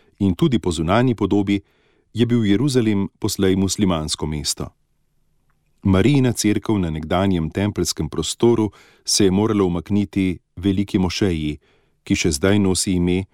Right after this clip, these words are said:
po kalifu Omarju. Pravijo, da je svetega Sofronija skrunitev svetega prostora tako bolela, da je že enajstega marca šeststo osemintrideset od žalosti umrl.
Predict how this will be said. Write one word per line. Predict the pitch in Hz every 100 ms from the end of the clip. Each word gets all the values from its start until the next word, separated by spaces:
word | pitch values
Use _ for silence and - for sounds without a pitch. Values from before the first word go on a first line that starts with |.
| _ _
po | - 92 92
kalifu | - 92 87 -
Omarju. | 92 80 76 76 78 73 _ _ _ _ _ _ _ _ -
Pravijo, | 90 82 85 92 120 _ _ _ _ -
da | 87
je | 82 76 76 - _
svetega | - - 87 80 80
Sofronija | - - 107 113 98 85 78
skrunitev | - - 101 104 139 92
svetega | 82 90 85 85 85
prostora | 90 - 98 95 82 78 _ _
tako | - 78 - 120
bolela, | 110 87 85 82 80 _ _ _ _ -
da | 104
je | 110 98
že | 92 95 85 _ _ -
enajstega | 90 82 80 - 73
marca | 80 87 101 - 87 78 _ _ _
šeststo | - - 143 - 98
osemintrideset | 101 - 87 73 - 101 101 85 85 - - _ _ _ _
od | 104 95
žalosti | 80 87 85 82 - 80
umrl. | 78 80 76 76